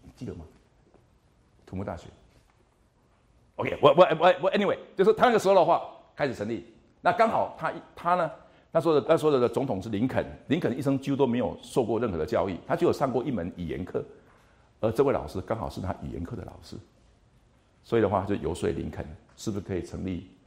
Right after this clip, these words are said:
公立的大学，因此全世界才有公立的大学，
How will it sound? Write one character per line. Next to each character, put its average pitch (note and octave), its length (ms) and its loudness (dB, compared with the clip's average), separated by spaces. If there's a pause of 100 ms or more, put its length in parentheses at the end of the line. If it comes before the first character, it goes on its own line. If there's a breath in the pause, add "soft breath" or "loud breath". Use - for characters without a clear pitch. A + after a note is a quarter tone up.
(360)
公 A#2+ 300 2
立 G#2 200 -2
的 - 120 -10
大 C2+ 180 -6
学， - 140 -18 (600 soft breath)
因 A2 80 -4
此 F#2+ 100 -2
全 E2 120 -4
世 F#2+ 120 -6
界 F2+ 100 -2
才 D#2 120 -6
有 F2 60 -4
公 - 180 -10
立 E2 40 -10
的 - 120 -12
大 - 160 -14
学， - 80 -20